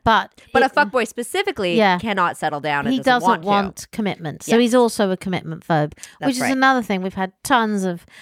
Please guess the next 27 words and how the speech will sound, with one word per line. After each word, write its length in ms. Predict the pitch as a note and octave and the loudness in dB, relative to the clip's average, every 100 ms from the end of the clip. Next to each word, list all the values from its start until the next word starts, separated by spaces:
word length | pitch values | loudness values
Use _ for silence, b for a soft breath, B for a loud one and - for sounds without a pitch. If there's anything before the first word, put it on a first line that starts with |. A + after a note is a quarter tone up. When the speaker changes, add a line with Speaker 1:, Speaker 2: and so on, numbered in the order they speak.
| B B | B B
Speaker 1:
of 260 | F#3 E3+ - | -2 -2 -2
comments 400 | G3+ F#3+ E3 - | 0 2 0 -2
about 240 | E3+ C3 | 0 0
on 100 | F3+ | 0
social 360 | F3+ F3 E3+ F3+ | 0 -2 0 0
media, 260 | F3 E3 | 0 0
people 240 | E3+ F3 F3 | -2 -2 -2
getting 280 | F#3 F3+ | -2 -2
very 220 | F3+ F#3+ F#3+ | 0 2 2
upset 360 | - - E3+ | 0 -2 -4
about 260 | D#3+ D#3+ - | 0 -2 -2
the 60 | |
fact 320 | - D#3+ - - | -2 -2 -2 -6
that 80 | |
we've 180 | F3 E3+ | -8 -8
said 320 | - F3+ E3 - | -4 -4 -4 -10
Speaker 2:
I 40 | F3+ | -10
think 160 | C4+ | -6
there's 100 | - A3+ | -2 2
Speaker 1:
a 40 | |
Speaker 2:
just 100 | A#3+ | 2
Speaker 1:
lot 20 | |
Speaker 2:
a 60 | G#3+ | 2
lot 120 | G#3 | 2
Speaker 1:
of 120 | G3 | 2
men 20 | |
Speaker 2:
of 100 | F#3+ | 0